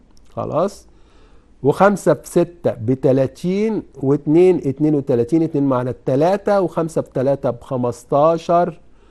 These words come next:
وتلاتة تمنتاشر. تاني هو أقسم دي كده على الخمسة، آه، طبعًا تمنتاشر على الخمسة فيها التلاتة، في خمسة بخمستاشر، اتنين وتلاتين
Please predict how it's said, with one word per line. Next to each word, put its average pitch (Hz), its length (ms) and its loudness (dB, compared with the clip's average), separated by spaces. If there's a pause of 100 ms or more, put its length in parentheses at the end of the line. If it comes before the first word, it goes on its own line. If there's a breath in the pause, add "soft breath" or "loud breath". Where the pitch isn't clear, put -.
(520 soft breath)
وتلاتة 135 560 2
تمنتاشر. 95 640 -10 (460)
تاني 156 440 2 (160)
هو 180 180 6
أقسم 135 380 2
دي 147 180 4
كده 139 260 2
على 113 120 -2
الخمسة، 185 480 -2
آه، 196 500 -2
طبعًا 151 400 2
تمنتاشر 135 500 -2
على 120 100 -2
الخمسة 135 340 -4
فيها 113 160 -4
التلاتة، 170 640 -2
في 180 80 -6
خمسة 156 240 -4
بخمستاشر، 165 880 -2 (1200 soft breath)
اتنين 190 300 4
وتلاتين 147 920 2